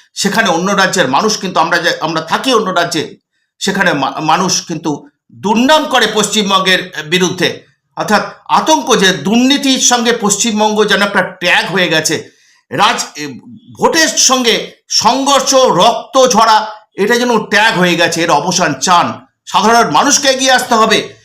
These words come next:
যে সাধারণ সুষ্ঠু একটা ভোট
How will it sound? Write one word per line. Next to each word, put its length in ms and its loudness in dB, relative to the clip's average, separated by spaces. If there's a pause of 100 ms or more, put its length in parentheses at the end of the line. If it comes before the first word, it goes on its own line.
(360)
যে 140 -2
সাধারণ 540 2 (140)
সুষ্ঠু 680 0 (800)
একটা 200 -2
ভোট 340 2